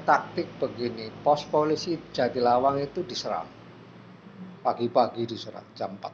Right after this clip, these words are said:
pagi. Nah, sebetulnya itu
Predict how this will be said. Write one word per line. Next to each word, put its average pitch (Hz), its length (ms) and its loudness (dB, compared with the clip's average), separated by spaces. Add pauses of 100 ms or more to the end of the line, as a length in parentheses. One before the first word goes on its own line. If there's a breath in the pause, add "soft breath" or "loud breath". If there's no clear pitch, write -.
pagi. - 320 -20 (1200)
Nah, 101 320 -2 (1300)
sebetulnya 143 640 4
itu 202 320 2